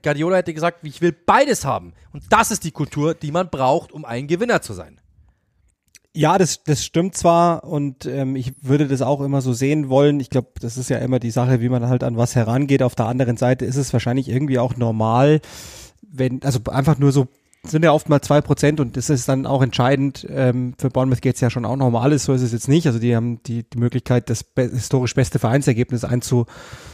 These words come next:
Speaker 2: ähm, fahren und die sind jetzt auch nicht verkehrt. Kann man jetzt sagen, gut, das war in vierzehn, fünfzehn Fällen auch schon mal der Fall <laughs> anderswo und da war's nicht immer so, aber ich habe irgendwie ein gewisses Verständnis dafür, dass du als Arsenal-Spieler,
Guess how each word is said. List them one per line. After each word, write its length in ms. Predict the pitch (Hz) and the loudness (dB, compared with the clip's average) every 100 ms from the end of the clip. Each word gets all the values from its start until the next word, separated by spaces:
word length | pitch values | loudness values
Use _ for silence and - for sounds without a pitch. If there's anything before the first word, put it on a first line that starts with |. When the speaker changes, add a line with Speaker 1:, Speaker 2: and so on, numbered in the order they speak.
| - - | -20 -10
Speaker 2:
ähm, 260 | 135 127 120 | 0 0 0
fahren 380 | - 143 147 139 | 2 4 4 2
und 100 | 120 | 0
die 40 | |
sind 120 | 113 | 0
jetzt 160 | 135 120 | 0 0
auch 100 | 135 | 0
nicht 140 | 139 | 0
verkehrt. 680 | - 107 135 147 175 - - - - - | 0 -2 2 4 2 -4 -16 -18 -20 -20
Kann 160 | - 139 | -4 -2
man 80 | 127 | 0
jetzt 100 | - | 0
sagen, 220 | 131 127 | -2 0
gut, 180 | 139 - | -2 -2
das 180 | - | -8
war 120 | 131 127 | -4 -2
in 260 | 123 120 - - - | -4 -8 -12 -20 -20
vierzehn, 320 | - 139 - 143 | -4 -2 -2 -2
fünfzehn 380 | 143 - 131 | -4 -4 -10
Fällen 260 | 123 135 135 | -4 -2 -2
auch 160 | 131 - | -4 -2
schon 120 | 170 | 2
mal 60 | |
der 120 | 160 156 | 2 4
Fall 240 | 160 160 | 4 4
<laughs> 40 | |
anderswo 600 | - 170 170 160 160 180 185 - - - - - _ _ _ - | 2 2 2 2 2 2 0 -12 -20 -20 -20 -20 _ _ _ -16
und 160 | - 143 | -6 -2
da 80 | 131 | 0
war's 160 | 139 | 0
nicht 140 | 147 139 | -2 0
immer 160 | 170 | 2
so, 240 | 160 165 165 | 4 4 2
aber 320 | 135 135 131 _ _ _ _ _ _ _ _ _ | 0 -2 -2 _ _ _ _ _ _ _ _ _
ich 120 | 123 107 | -8 -4
habe 300 | 123 151 170 | -2 -2 0
irgendwie 600 | 170 185 180 - 156 165 | 4 4 2 -2 0 2
ein 120 | 147 | 0
gewisses 380 | 139 147 156 - | -2 -4 -6 -4
Verständnis 500 | 135 135 143 151 - | -2 0 0 -4 -2
dafür, 320 | 131 131 131 | -2 0 -2
dass 220 | 135 123 | -2 -4
du 160 | 143 123 | -2 -2
als 160 | 120 | -2
Arsenal-Spieler, 800 | 127 139 - 131 - 131 131 131 | 0 -2 0 -4 -2 2 4 2